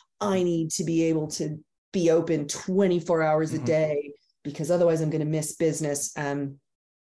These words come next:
Speaker 1: and, uh, we found, we certainly felt that way when we started. We're like, "We gotta be open from
Speaker 2: Yeah.
Speaker 1: whenever, six A M to midnight."
Speaker 2: Twelve to twelve. <laughs>
Speaker 1: Twelve to twelve. Just, yeah, absolutely. Like, don't bother putting a lock on the door 'cause we're never gonna shut.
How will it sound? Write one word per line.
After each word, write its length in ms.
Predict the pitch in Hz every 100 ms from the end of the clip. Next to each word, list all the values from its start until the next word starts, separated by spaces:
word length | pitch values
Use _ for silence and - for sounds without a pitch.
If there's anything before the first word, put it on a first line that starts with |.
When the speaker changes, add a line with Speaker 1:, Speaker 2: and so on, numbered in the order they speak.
| _ _ _
Speaker 1:
and, 480 | 160 156 156 156 151
uh, 300 | 165 147 151 - - - - _ _ _ -
we 460 | 190 180 202 208 202
found, 580 | - 180 170 165 160 - - - _ _ _
we 200 | - 208
certainly 380 | 226 196 147 147
felt 240 | 143 139 156
that 120 | -
way 120 | 143
when 100 | 147
we 100 | 147
started. 520 | 139 147 143 139 -
We're 80 | -
like, 120 | -
"We 80 | 247
gotta 200 | 254 294
be 120 | 277
open 420 | 269 240 220 180 160
from 440 | 196 185 170 170 _ _
Speaker 2:
Yeah. 240 | 117 110 127 -
Speaker 1:
whenever, 640 | 269 262 254 240 208 190 190
six 220 | 247 240
A 160 | 214
M 100 | 214
to 100 | 202
midnight." 300 | 190 196 175
Speaker 2:
Twelve 200 | 160 151
to 80 | 135
twelve. 440 | 117 131 131 117 120
<laughs> 320 | 151 139 -
Speaker 1:
Twelve 240 | 381 302
to 60 | 254
twelve. 720 | 330 294 269 247 208 190 185
Just, 380 | 220 247 196 -
yeah, 320 | 226 202 156 -
absolutely. 600 | 160 156 - 156 151 147
Like, 140 | 160
don't 180 | 262 240
bother 200 | 214 196
putting 200 | 202 196
a 40 |
lock 280 | 185 190 190
on 100 | 180
the 80 | 170
door 260 | 165 170 151
'cause 140 | 160
we're 60 | 165
never 220 | 202 196
gonna 160 | 180 170
shut. 380 | 160 175 147